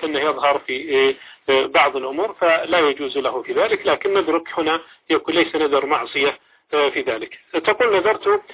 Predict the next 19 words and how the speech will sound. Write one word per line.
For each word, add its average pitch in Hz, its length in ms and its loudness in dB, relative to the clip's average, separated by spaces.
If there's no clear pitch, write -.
نذرا 185 360 2
لكل 180 800 -2
معصية 147 500 0
فتكاثر 165 600 -2
علي 160 260 0
الوفاة، 143 340 -2
فهل 170 300 0
علي، 175 300 0
فهل 196 220 2
من 185 80 2
التحلل 170 640 -2
من 160 160 2
أصل 165 500 -2
النذر؟ 151 480 0
الواجب 190 440 0
كل 196 240 -2
نذر 160 220 2
ينذرها 160 540 2
الإنسان. 139 540 0